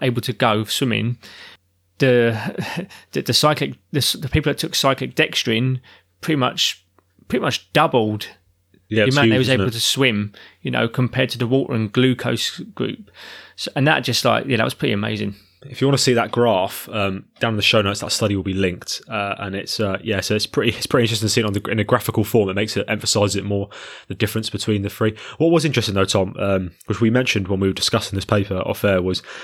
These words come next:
Speaker 2: the, the difference between water and glucose. It was insignificant, the difference, but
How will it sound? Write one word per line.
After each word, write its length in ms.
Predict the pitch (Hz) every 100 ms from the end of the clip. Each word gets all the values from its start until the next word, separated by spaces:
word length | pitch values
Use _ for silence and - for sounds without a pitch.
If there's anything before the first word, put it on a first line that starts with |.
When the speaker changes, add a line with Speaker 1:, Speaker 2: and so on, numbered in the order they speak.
| - - -
Speaker 2:
the, 100 | 107 - -
the 40 |
difference 280 | 123 131 123
between 200 | 113 123
water 260 | 123 - 113
and 120 | 104
glucose. 560 | 135 120 - 90 -
It 80 | -
was 100 | 123
insignificant, 600 | 139 147 117 139 - 104
the 60 | 104
difference, 360 | 131 - 90
but 560 | - - 107 101 - -